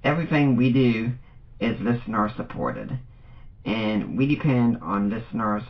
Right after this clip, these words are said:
like you to help. So if you want to donate to Deeper Waters Christian Ministries, and what you need to do is go to our website at deeper waters dot d d n s dot net.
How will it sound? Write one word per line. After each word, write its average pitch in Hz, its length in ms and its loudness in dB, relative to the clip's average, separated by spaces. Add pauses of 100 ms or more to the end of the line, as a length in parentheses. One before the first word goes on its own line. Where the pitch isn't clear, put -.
(140)
like 101 300 -4
you 92 320 -4 (300)
to - 40 -18
help. 113 260 -4
So - 100 -8
if - 200 -8
you 147 160 0
want 180 200 -2
to 120 40 -8
donate 120 540 2 (580)
to 117 140 -2
Deeper 123 340 -2
Waters 120 540 0
Christian 107 500 -4
Ministries, 107 640 -4 (1400)
and 104 160 0
what - 100 -2
you 104 100 0
need 120 220 2
to - 60 -6
do 120 380 2
is 101 360 0
go 123 180 4
to 113 300 0
our 104 200 2
website 120 500 -2
at - 80 -10
deeper 123 220 2
waters 110 440 4 (100)
dot - 280 -2
d 117 180 0
d 113 240 -2
n 107 320 -2
s 95 220 -4 (220)
dot - 280 -4
net. - 380 -8